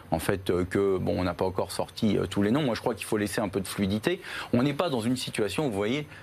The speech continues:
vous le savez bien, qui est très facile. Moi, j'en suis absolument conscient. On doit offrir une offre politique vraiment nouvelle, et on est la seule offre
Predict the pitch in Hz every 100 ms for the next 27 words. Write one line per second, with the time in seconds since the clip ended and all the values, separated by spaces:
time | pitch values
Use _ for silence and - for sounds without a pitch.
0 | - - 87 95 113 151 139 110 - 104
1 | 127 127 175 131 101 95 92 92 104 -
2 | 104 - 104 98 95 143 - 143 107 107
3 | 135 170 202 - - 120 - 175 139 131
4 | 151 - - - 110 143 143 170 127 110
5 | 131 160 143 147 151 147 110 110 147 185
6 | 131 - 180 170 139 - -